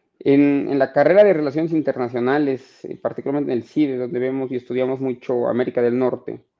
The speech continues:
digamos, la principal clave para entender la relación entre México y Estados Unidos es no entender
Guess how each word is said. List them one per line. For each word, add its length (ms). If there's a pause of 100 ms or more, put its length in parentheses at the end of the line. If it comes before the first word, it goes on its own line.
(480)
digamos, 320
la 140
principal 540
clave 580 (220)
para 180
entender 520
la 100
relación 380
entre 200
México 500
y 100
Estados 300
Unidos 380 (540)
es 220
no 180
entender 680